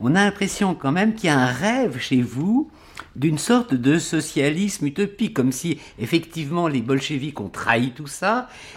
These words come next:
mais qu'il y avait comme peut-être quelque part,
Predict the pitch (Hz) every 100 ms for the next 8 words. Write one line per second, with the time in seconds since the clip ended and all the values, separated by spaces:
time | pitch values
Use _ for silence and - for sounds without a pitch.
0 | - 120 170 233 - 214 233 208 - 147
1 | 147 202 190 165 156 - - 165 196 226
2 | - - 160 143 151 - 151 190 208